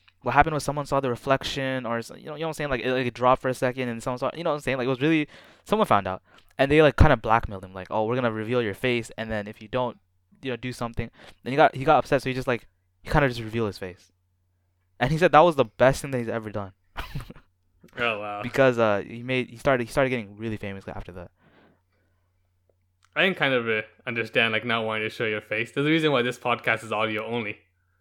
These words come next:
Speaker 2: Right?
Speaker 1: For now, for now. <laughs>
Speaker 2: So, yeah, so I can understand why, like, someone would choose, like, be anonymous, kind of,
Speaker 1: Yeah, yeah, no,
Speaker 2: on the
Speaker 1: I,
Speaker 2: internet.
Speaker 1: yeah, of course.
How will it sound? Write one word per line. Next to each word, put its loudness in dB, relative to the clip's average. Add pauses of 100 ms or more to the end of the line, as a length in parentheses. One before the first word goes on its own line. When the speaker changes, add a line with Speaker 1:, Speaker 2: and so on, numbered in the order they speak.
(920)
Speaker 2:
Right? -6
Speaker 1:
For -6
now, -12
for -14
now. -20 (580)
<laughs> -6 (600)
Speaker 2:
So, -2
yeah, 4
so 0
I 4
can 0
understand 0
why, 4
like, 0
someone -2
would -6
choose, -6
like, -4
be -2
anonymous, -4
kind -2
of, -6 (400)
Speaker 1:
Yeah, 0
yeah, 6
no, 0
Speaker 2:
on -2
the 0
Speaker 1:
I, 0
Speaker 2:
internet. -2
Speaker 1:
yeah, -14 (300)
of -20
course. -12